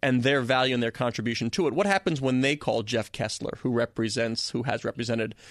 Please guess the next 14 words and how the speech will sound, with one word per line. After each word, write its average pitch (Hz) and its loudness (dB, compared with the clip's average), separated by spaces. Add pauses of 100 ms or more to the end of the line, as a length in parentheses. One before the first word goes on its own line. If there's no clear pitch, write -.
(180)
the 123 2
N 113 4
F 110 0
L? 107 2
He's 107 -6
Tom 104 -2
Brady, 113 2 (240)
the 117 0
N 113 4
B 123 4
A. 117 2
What 175 2
happens 247 0
when 120 2